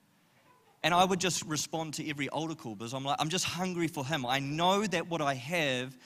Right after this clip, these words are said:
is not what is talked about in there." And so I would just go after him. I would keep coming, keep coming, keep coming. And, and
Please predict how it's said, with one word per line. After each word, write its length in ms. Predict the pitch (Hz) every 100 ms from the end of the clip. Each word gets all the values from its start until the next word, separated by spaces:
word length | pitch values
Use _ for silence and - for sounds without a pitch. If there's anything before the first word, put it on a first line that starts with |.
| -
is 160 | 143 131
not 180 | 165 160
what 140 | 156
is 80 | 131
talked 240 | 160 156
about 240 | 131 135 123
in 100 | 117
there." 260 | 127 90 98 - _ _ _ _ _ -
And 120 | 139
so 140 | -
I 120 | 156 156
would 160 | 160
just 200 | 156 147
go 200 | 165 135 -
after 400 | 127 143 - 107
him. 240 | 98 80 - -
I 120 | - 131
would 100 | 127
keep 260 | 175 165
coming, 380 | - 151 113 78 - _
keep 200 | - 170
coming, 260 | 170 131 98
keep 260 | - 151 -
coming. 300 | 120 95 - - - _ _
And, 260 | 170 165 165
and 240 | 165 165